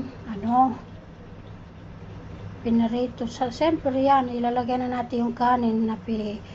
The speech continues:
binugasan natin para, ano, malagay na yun. Siyempre,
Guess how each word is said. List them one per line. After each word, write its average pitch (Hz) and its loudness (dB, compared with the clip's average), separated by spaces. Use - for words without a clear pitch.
binugasan 233 4
natin 214 0
para, 226 4
ano, 208 0
malagay 226 2
na 233 2
yun. 220 0
Siyempre, 277 4